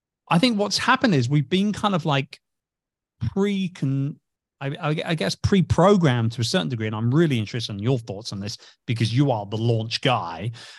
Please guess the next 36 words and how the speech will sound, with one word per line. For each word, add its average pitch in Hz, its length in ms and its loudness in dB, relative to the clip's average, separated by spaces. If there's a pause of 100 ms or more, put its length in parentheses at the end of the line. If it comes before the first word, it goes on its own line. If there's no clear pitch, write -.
(100)
Um, 127 520 4 (220)
like, 143 280 -2 (240)
we've 185 260 0
been 220 240 -2
kind 190 200 -2
of - 120 -6 (440)
pre-programmed 185 880 0
to 120 80 0
think, 170 180 -2
well, 156 320 2 (120)
okay, 139 280 0
the, 120 240 -10 (640)
the, 139 260 -4
the, 135 300 -2
the 139 180 4
event 160 600 2
is 107 160 0
over 101 320 -2
online, 92 760 -6 (260)
but 117 180 -4
cart 170 500 0
is 135 120 2
still 113 340 -2
open 117 500 -4
for 101 560 -4 (400)
another 123 400 2
three 110 340 -4
days 95 340 -6
or 104 140 -4
another 117 380 2
five 104 320 -6
days 101 320 -4
or 104 40 -4
whatever 104 260 -4
it 104 80 -4
is, 98 120 -6